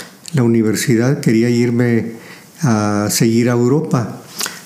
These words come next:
pero fue cuando yo estaba estudia-, estaba trabajando en Sincamex, recién salido, y me salió la oportunidad de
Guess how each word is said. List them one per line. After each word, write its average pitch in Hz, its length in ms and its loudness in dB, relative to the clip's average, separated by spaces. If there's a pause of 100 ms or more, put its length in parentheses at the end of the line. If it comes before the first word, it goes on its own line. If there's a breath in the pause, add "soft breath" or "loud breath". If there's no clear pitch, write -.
(140)
pero 117 220 2
fue 135 300 0
cuando 139 260 0
yo 139 120 2
estaba 147 220 0
estudia-, 143 540 0
estaba 147 400 2
trabajando 143 520 2
en 139 160 0
Sincamex, 139 600 0
recién 131 300 0
salido, 131 560 2 (800 loud breath)
y 123 100 4
me 113 160 2
salió 123 300 2
la 135 120 2
oportunidad 123 760 0
de 123 320 0